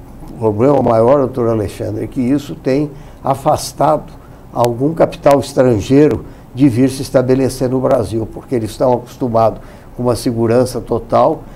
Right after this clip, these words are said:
leem na nossa Constituição que a segurança é, a segu-, é mantida, até no preâmbulo da Constituição, é uma Constituição que fala em segurança jurídica, e, no entanto, quando eles vão verificar a prática,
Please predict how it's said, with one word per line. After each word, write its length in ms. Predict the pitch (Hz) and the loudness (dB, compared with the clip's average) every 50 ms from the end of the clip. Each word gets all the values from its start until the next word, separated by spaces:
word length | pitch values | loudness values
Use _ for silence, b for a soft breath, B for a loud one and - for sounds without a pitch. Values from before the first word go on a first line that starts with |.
| B B - | B B -6
leem 380 | 110 107 110 131 156 170 151 143 | -2 0 2 4 6 6 6 4
na 160 | 123 117 117 | 4 2 2
nossa 380 | 113 123 135 135 131 - 120 - | 2 4 2 2 2 -2 -10 -8
Constituição 880 | - 131 127 107 - 127 117 - - 107 107 104 - - 127 127 123 | -6 -6 -6 -6 -6 -10 -10 -6 -4 -4 -4 -4 -4 -2 -2 -2 -2
que 100 | 123 - | -2 -4
a 40 | 110 | -6
segurança 760 | - - 120 110 104 107 107 110 117 120 107 - - 117 - B B B B B B B - - | -6 -6 -6 -4 -2 -2 -2 0 0 -2 -2 -4 -6 -8 -8 B B B B B B B -6 -2
é, 120 | 117 120 | 0 2
a 100 | 127 113 | 2 0
segu-, 380 | - - 123 110 107 104 107 - | 0 -4 -4 -4 -4 -4 -6 -4
é 180 | 117 113 110 107 104 - | 0 0 0 0 -2 -4
mantida, 800 | - 131 117 117 110 95 - - 135 139 160 170 151 151 135 - B B B B B | -6 -2 -2 -2 -2 -2 -4 -2 2 4 4 4 6 4 2 0 B B B B B
até 240 | - - - 147 165 | -12 -2 2 4 4
no 100 | 175 311 | 4 4
preâmbulo 680 | 170 - - 131 123 131 160 190 208 180 143 127 110 104 | 4 4 4 6 6 6 6 6 4 4 2 -2 -2 0
da 160 | 107 117 113 | 0 0 0
Constituição, 960 | - - 113 104 - - 113 - - 113 - - - 127 123 135 156 165 165 B B B B B B - | 0 -4 -10 -10 -10 -12 -16 -10 -10 -10 -10 -8 -4 0 2 2 2 0 -2 B B B B B B -8
é 80 | - 107 | -4 -2
uma 140 | 110 113 110 | 0 0 0
Constituição 480 | - 123 113 107 - - - 120 123 | 0 -2 -4 -4 -4 -4 -2 -2 -2
que 140 | 117 - 98 | -2 -6 -10
fala 340 | - - 123 127 139 139 113 | -2 2 2 2 4 2 0
em 80 | 98 | -2
segurança 720 | 90 - - 127 113 101 104 101 101 120 131 127 127 127 117 | -4 -6 -4 -4 -4 -2 -2 -2 0 0 0 0 -2 -6 -8
jurídica, 540 | 98 104 107 104 110 131 151 151 - - B B B B B B B - | -8 -6 -6 -4 -2 -2 -2 -4 -6 -14 B B B B B B B 0
e, 120 | 143 143 | 2 4
no 120 | 147 151 151 | 6 6 6
entanto, 760 | 151 143 139 147 147 147 151 160 170 165 165 - 170 151 - - | 6 4 2 4 4 6 6 6 4 2 2 0 0 0 2 2
quando 440 | 156 147 147 151 151 139 135 139 | 2 4 4 4 2 4 4 4
eles 260 | 135 135 139 127 107 101 | 4 4 4 2 2 2
vão 160 | 127 127 131 | 0 0 0
verificar 560 | 120 120 117 113 101 - 123 120 - 120 117 | 0 0 0 -2 -4 -6 -10 -6 0 2 2
a 60 | 110 | 2
prática, 840 | 107 - 120 113 117 120 135 - - - - - 151 135 131 131 - | 0 0 0 2 2 2 2 2 -2 -6 -10 -4 -2 0 0 0 -2